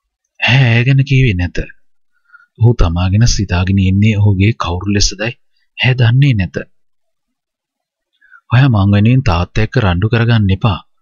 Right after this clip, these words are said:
මොන වුණත් තාත්තා ඔයාට ආදරෙයි. අපරාධේ, එයත් එක්ක කතා කළේ. මම දිගටම හිටියා වගේ ඉන්න තිබ්බා. සපු ඔය ටික කියා නැගිට්ටාය. සුජාතා කෙල්ල දෙස බැලුවේ කඳුළු බිරි දෙනි දෙනි.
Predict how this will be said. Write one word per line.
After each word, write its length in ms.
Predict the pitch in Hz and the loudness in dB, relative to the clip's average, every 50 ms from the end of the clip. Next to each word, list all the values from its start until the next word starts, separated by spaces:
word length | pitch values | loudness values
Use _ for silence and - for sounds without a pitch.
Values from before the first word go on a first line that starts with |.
| _ _ _ _ _ _ _ _ _ _ _ _ _ | _ _ _ _ _ _ _ _ _ _ _ _ _
මොන 160 | 101 104 113 | 0 2 4
වුණත් 340 | 131 135 139 139 147 147 143 | 4 4 4 4 2 0 0
තාත්තා 380 | - 110 113 127 - - 143 110 | 0 0 0 0 0 0 0 0
ඔයාට 240 | 104 113 131 - 123 | 0 0 0 0 0
ආදරෙයි. 500 | 104 104 117 117 85 78 82 71 - - - _ _ _ _ _ _ _ _ _ _ _ _ _ _ _ _ _ _ _ | 0 0 0 0 0 -2 -2 -6 -10 -12 -20 _ _ _ _ _ _ _ _ _ _ _ _ _ _ _ _ _ _ _
අපරාධේ, 680 | - 107 104 110 131 135 139 123 101 85 87 78 - - _ | -4 -4 0 0 2 2 2 0 0 -2 -6 -10 -12 -10 _
එයත් 300 | 101 104 101 98 - - | -2 -2 -2 0 0 -2
එක්ක 160 | 104 - - 120 123 | -2 -2 -4 -8 -6
කතා 320 | - 101 - - 123 127 | -6 -2 0 0 0 0
කළේ. 320 | - 113 90 80 - - - _ _ _ _ _ _ _ | 0 -2 -4 -4 -6 -10 -16 _ _ _ _ _ _ _
මම 180 | 95 104 123 139 | -2 0 0 2
දිගටම 440 | 127 - 101 - 101 98 - 139 151 | 2 0 -2 -2 -2 -2 0 0 -2
හිටියා 420 | 139 110 107 101 - 123 127 131 135 | -2 -2 -4 -2 0 0 2 2 2
වගේ 180 | 135 147 135 | 0 0 0
ඉන්න 160 | 113 101 104 113 | 0 2 0 0
තිබ්බා. 380 | 101 92 80 76 73 - - - _ _ _ _ _ _ _ _ _ _ _ _ _ _ _ _ _ _ _ _ _ - | 0 -2 -6 -6 -8 -10 -10 -12 _ _ _ _ _ _ _ _ _ _ _ _ _ _ _ _ _ _ _ _ _ -6
සපු 380 | - - - 202 - - - 139 | -2 0 0 0 -2 -2 0 0
ඔය 140 | 120 110 104 | 2 2 2
ටික 180 | - - - 127 | 0 -2 -2 -2
කියා 260 | - - 143 147 135 | -2 0 0 0 0
නැගිට්ටාය. 560 | 107 101 98 113 117 - - - 82 71 - - - _ _ _ _ _ _ _ _ _ _ _ _ - - _ _ | 0 0 -2 -2 -4 -4 -4 -4 -4 -4 -6 -8 -16 _ _ _ _ _ _ _ _ _ _ _ _ -20 -20 _ _
සුජාතා 560 | - - - 101 85 90 82 90 - 98 98 | -4 -2 -2 0 0 -2 -2 -2 0 -2 -2
කෙල්ල 240 | 101 - 101 90 87 | 0 -2 -2 0 0
දෙස 220 | 90 87 90 87 - | 0 0 0 0 0
බැලුවේ 360 | 87 87 87 85 87 98 113 | 0 0 0 0 0 0 0
කඳුළු 340 | 120 - 90 87 85 92 98 95 | 0 -2 -2 -2 0 0 0 2
බිරි 200 | 101 98 98 98 | 2 0 0 0
දෙනි 260 | 92 92 87 92 104 | 0 -2 -2 -2 -2
දෙනි. 280 | - - 87 - - | -4 -4 -6 -6 -10